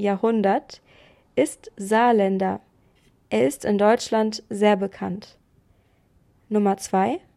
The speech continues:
diesen Fakt fand ich auch, ähm, super interessant, denn im Saarland gibt es die meisten Autos pro Person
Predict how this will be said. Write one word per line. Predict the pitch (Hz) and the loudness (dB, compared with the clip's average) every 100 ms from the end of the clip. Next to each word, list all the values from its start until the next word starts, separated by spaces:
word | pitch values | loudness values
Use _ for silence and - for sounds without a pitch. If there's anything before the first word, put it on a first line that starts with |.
| _ _ _ _ _ _ _ _ - | _ _ _ _ _ _ _ _ -4
diesen | 208 214 | 0 0
Fakt | - 240 311 - | 2 0 0 -6
fand | - 220 220 | 0 0 2
ich | 220 208 - | -2 -2 0
auch, | 202 208 - - | 2 2 -2 -6
ähm, | 208 196 196 208 | -2 -2 -4 -6
super | 208 240 - 220 202 - | -6 -6 0 2 2 -2
interessant, | 214 202 208 196 - 202 190 277 - _ _ _ _ _ - | -4 -4 -6 -8 -4 0 0 -2 -10 _ _ _ _ _ -2
denn | 208 | 0
im | 202 190 | 2 0
Saarland | 208 285 254 208 285 - _ _ - | 2 2 0 -2 -4 -10 _ _ -4
gibt | 277 277 240 | -4 -2 -6
es | 233 - | -6 -6
die | 208 | -2
meisten | 202 208 320 - - 247 240 - | 0 2 2 -2 -4 -4 -4 0
Autos | 214 285 294 214 233 - - _ _ - | 4 4 2 -2 -2 -4 -16 _ _ -16
pro | - 247 | 4 4
Person | 294 - 226 202 214 196 | 4 0 -2 4 4 4